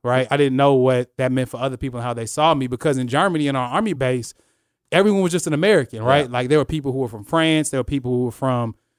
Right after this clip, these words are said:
Speaker 1: Germany, there were people who were from Ghana. It didn't matter. Like, these were,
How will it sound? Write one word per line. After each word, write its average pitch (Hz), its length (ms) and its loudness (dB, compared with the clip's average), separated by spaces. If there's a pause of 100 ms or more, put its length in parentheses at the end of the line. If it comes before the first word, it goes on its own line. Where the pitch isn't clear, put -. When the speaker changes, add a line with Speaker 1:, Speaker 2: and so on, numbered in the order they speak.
(200)
Speaker 1:
Germany, 160 400 4
there 139 80 4
were 123 40 0
people 131 280 -6
who 127 100 -4
were 123 40 -8
from 117 520 -8
Ghana. 160 340 2
It 160 100 4
didn't 151 180 2
matter. 160 280 2
Like, 123 240 -4
these 151 220 -2
were, 139 320 0